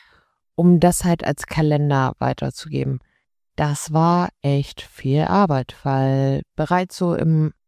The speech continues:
Mai oder Juni sagte ich, "Oh, ich hab Angst, Sachen doppelt zu posten", und hab mich immer wieder auf die Suche gemacht. Tatsächlich dachte ich, ähm,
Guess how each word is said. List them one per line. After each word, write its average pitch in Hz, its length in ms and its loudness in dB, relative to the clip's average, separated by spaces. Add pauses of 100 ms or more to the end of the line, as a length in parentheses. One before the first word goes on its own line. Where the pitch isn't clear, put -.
Mai 156 420 2
oder 156 240 0
Juni 160 460 2
sagte 165 400 -4
ich, 165 280 -2 (560)
"Oh, 147 80 -2
ich - 160 -4
hab - 160 -2
Angst, 147 260 0
Sachen 175 280 2
doppelt 247 320 2
zu - 200 -6
posten", 147 640 -2
und 151 300 0
hab 165 140 -2
mich 165 280 -2
immer 196 440 4 (160)
wieder 147 380 2
auf - 160 -4
die 160 140 -2
Suche 165 280 -4
gemacht. 139 320 -4 (840)
Tatsächlich 240 500 2
dachte 214 380 -2
ich, 202 320 0
ähm, 180 720 2